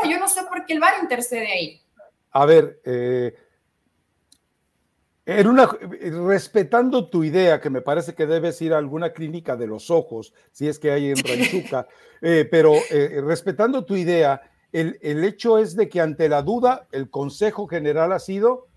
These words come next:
Speaker 1: procede. Bueno, ok. Luego, eh, para mí era penal. Ahora, en la otra jugada, eh, eh, en las tomas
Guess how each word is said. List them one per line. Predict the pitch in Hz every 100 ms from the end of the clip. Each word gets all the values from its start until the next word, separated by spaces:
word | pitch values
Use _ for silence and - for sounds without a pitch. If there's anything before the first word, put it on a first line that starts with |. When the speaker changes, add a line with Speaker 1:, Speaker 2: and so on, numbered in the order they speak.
| _ _ _ _ _
Speaker 1:
procede. | 143 127 - 156 127 95 - _ _ _ _ _
Bueno, | 139 131 - -
ok. | 175 - 117 101 - _
Luego, | 180 214 156 127 - _
eh, | - 156 151 151 147 151
para | 165
mí | 190
era | 240 214
penal. | 175 156 131 - _ -
Ahora, | 156 175 170 170
en | 156
la | 135 135
otra | 240 269
jugada, | - 196 165 151 175 233 - _ _
eh, | 139 131 -
eh, | 127 123 131
en | - 135 135
las | 131 -
tomas | 226 247 208 175 170